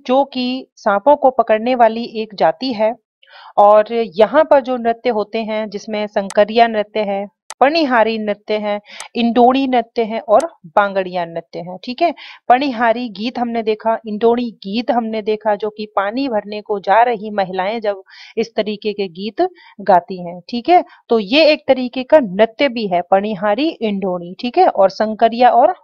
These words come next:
बांगड़िया। तो संकरिया नृत्य जो है कालवेलियों का नृत्य है, ये एक युगल नृत्य है, यानी स्त्री पुरुष दोनों के द्वारा किया जाता है और यह प्रेम पर आधारित नृत्य है। पनिहारी नृत्य यह भी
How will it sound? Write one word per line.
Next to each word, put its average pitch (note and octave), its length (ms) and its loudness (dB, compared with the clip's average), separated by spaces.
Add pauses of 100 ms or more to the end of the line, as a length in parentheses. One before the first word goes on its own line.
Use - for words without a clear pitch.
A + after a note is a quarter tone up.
बांगड़िया। F3 600 -2 (380)
तो B3 80 0
संकरिया C#4+ 640 2
नृत्य C4+ 380 -2
जो A#3+ 140 -6
है A#3+ 220 -4
कालवेलियों A#3 580 0
का A#3+ 140 -2
नृत्य F#3+ 380 -4
है, A3+ 180 -4 (120)
ये C#4 180 -2
एक C4 340 -2
युगल A3 440 2
नृत्य G#3 400 0
है, F3+ 200 -6 (160)
यानी G#3+ 280 -6
स्त्री C4+ 300 -10
पुरुष G#3+ 240 -8 (100)
दोनों G3+ 300 0
के B3+ 120 -6
द्वारा G3+ 360 -4 (360)
किया G#3 280 4
जाता E3+ 320 -2
है F3 160 -8
और G3 260 -2
यह A3 140 -2 (100)
प्रेम D#4+ 340 -2
पर B3 160 4
आधारित G3 600 -8
नृत्य F#3 520 -4 (240)
है। E3+ 160 -6 (760)
पनिहारी B3 520 2
नृत्य C#4 440 0
यह A#3 280 4
भी C4 300 -6